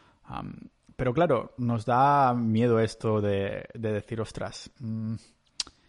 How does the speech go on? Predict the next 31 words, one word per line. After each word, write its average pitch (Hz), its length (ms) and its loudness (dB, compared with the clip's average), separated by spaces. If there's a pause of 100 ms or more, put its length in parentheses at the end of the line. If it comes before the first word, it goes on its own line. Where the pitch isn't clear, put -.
(800)
nos 127 260 0
gusta 156 200 0
la 180 100 6
comodidad", 110 440 2
y 107 60 2
la 98 100 0
comodidad 104 540 -2 (880)
n-, 113 140 -10 (120)
no 120 320 0
es - 520 -6 (280)
sinónimo 104 640 -2
de 95 120 -2
extremismo. - 720 -4 (640)
No 117 120 2
gus-, 123 240 0
nos 110 160 2
gusta 113 200 0
estar 117 240 0
cómodos 139 640 2 (340)
y 107 240 -4
el 101 100 0
extremismo 113 640 2
vendría 110 300 2
a 107 40 0
ser 123 180 -2
salir 104 320 0
de 110 80 2
la 95 120 -2
caja. - 420 -4 (320)
El 104 100 -8
extremismo 110 760 -2